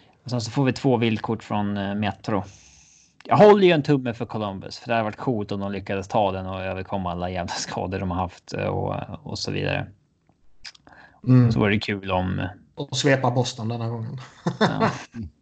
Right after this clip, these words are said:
Speaker 1: Eh, men då vore det kul om, eh, det är några lag som är där på gränsen också, som vore kul om de missade. Eh, Florida
Speaker 2: Man vill
Speaker 1: till
Speaker 2: ju att
Speaker 1: exempel.
Speaker 2: Islanders ska missa ju.
Speaker 1: Eh, Islanders också, speciellt nu när de gick före Carolina också, i och med att det är så mycket hype kring dem.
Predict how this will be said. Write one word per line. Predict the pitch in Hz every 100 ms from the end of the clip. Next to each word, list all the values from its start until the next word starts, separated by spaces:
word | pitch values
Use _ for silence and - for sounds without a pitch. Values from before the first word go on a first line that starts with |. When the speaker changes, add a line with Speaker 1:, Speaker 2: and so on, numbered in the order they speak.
| - - 156 - -
Speaker 1:
Eh, | - 98
men | 104
då | 123
vore |
det | 135 135
kul | 151 143
om, | 135 131 131
eh, | 127 127 123 120 117 113 113 110 50 -
det |
är | 120
några | 127 123
lag | 123
som | -
är | 120
där | 117
på | 113
gränsen | 113 117 113
också, | 107 107
som | 101 107
vore | 101
kul | - 101
om | 95
de | 98
missade. | 113 - 120 110 - - _ - - _ -
Eh, | - - - 87 -
Florida | 110 - 95 90
Speaker 2:
Man | 131
vill | 147
Speaker 1:
till | 131
Speaker 2:
ju | 139
att |
Speaker 1:
exempel. | 143 127
Speaker 2:
Islanders | 123 101 117
ska | -
missa | 113 110 -
ju. | - - _ _ -
Speaker 1:
Eh, | 110 104 104
Islanders | 98 98 98 95
också, | - - - 101
speciellt | - 95 92
nu | 92
när | 92
de | 92
gick | 90 92 -
före | 101 90 92 - - - - - - - _ _
Carolina | - 104 98 107 101
också, | 95 95 107
i |
och | 95
med |
att | 90
det | 95
är |
så | 101
mycket | 98 - -
hype | 110 -
kring | 104 90
dem. | -